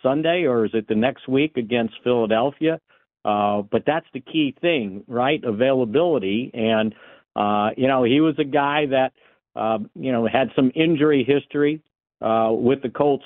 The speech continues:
last year, had, uh, you know, surgery to, uh, repair a disc injury in his neck. He had groin problems. And, you know, when you start, you know, guys get around that ten-year,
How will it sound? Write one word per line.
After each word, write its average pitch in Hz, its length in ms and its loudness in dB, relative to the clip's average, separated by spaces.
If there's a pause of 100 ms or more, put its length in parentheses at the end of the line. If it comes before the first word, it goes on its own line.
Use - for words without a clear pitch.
last 143 340 0 (120)
year, 107 280 -2 (420)
had, 117 300 2
uh, 107 260 2 (280)
you 123 200 -2
know, 117 160 2 (120)
surgery 127 600 2
to, 107 220 0 (480)
uh, 101 180 2
repair 113 760 2
a 113 40 2
disc 113 340 0 (580)
injury 120 560 0 (100)
in 113 140 2
his 95 160 -2
neck. 127 420 2
He 107 100 -8
had 95 220 -4
groin 135 400 0
problems. 135 560 -2
And, 120 180 0 (300)
you 220 80 0
know, 202 180 2
when 156 160 2
you 147 100 0
start, 185 360 -2 (300)
you 170 120 -8
know, 139 200 0
guys 143 340 0 (100)
get 151 140 2
around 151 380 0
that 139 260 2
ten-year, 151 640 2